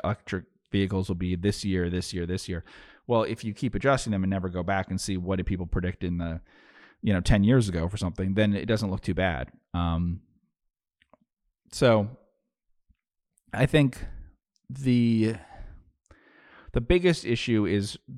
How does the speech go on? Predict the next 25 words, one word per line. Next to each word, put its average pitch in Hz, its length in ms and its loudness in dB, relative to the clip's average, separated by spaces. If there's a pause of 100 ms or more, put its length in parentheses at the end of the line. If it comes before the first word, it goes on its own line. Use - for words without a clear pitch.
(260)
that 107 160 2
it's 110 100 -4
very 120 340 4
difficult. 104 380 0
It's 127 100 -4
the 147 60 -2
same 131 300 4
mistake 107 340 0
the 95 80 -8
Fed 107 240 0
made 87 220 -6
with, 85 260 -10
um, 80 400 -8 (500)
with, - 260 -4 (260)
uh, 90 180 2
interest 110 260 0
rates - 180 -8
and 73 100 -6
stuff. - 200 -4 (920)
It's 135 160 0
very 175 200 4
easy 147 280 0
to 110 80 2
fool 131 260 0
yourself 92 560 -8